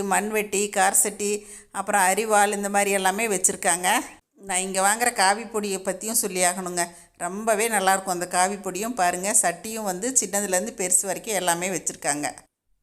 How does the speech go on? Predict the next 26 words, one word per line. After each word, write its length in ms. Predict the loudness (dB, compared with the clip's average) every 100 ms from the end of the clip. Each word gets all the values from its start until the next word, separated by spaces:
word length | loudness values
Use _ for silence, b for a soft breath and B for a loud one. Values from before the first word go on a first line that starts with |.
| -14
அடுத்ததா 400 | -12 -8 -4 -4 -2
மோகனூர் 420 | -2 0 -2 -2
போகிறவங்களுக்கு 460 | -2 -2 -2 -4 -2 -2
ஒரு 60 | -2
துணை 220 | -6 -6 -6
கோயில் 280 | -4 -4 -4
இருக்குங்க. 320 | -8 -10 -4 -2
அதுதான் 340 | -2 -2 -4 -4
எங்களுக்கு 300 | -4 -6 -4 -6
வந்து 140 | -2 0 2
ஆரியூர் 340 | 2 0 -4 -6
முத்துசாமி 500 | -8 -6 -4 -4 -6
கோவிலுங்க. 400 | -6 -6 -6 -4 -4 -4
இப்போ 120 | -8 -8
முத்துசாமி 480 | -8 -8 -6 -6 -6
கோவிலுக்கு 360 | -6 -6 -6 -2 -2
வந்துட்டோம் 400 | -2 -6 -4 -2
நாங்க. 180 | -2 -2 -4 B B B B -8
அங்கேருந்து 340 | -4 -2 0 0
பத்து 200 | 0 -2
நிமிஷத்துல 400 | -6 -4 -4 -2 -2
வந்துடலாம் 480 | -2 -2 -2 -2 -2 -4
மோகனூர்லேருந்து. 760 | -6 -4 -2 -2 -2 -4 -4 -4 -6 B B B -6
பாருங்க, 280 | -6 -4 -2
அப்படியே 220 | 0 0 -2 0
வெளியில 340 | 0 0 0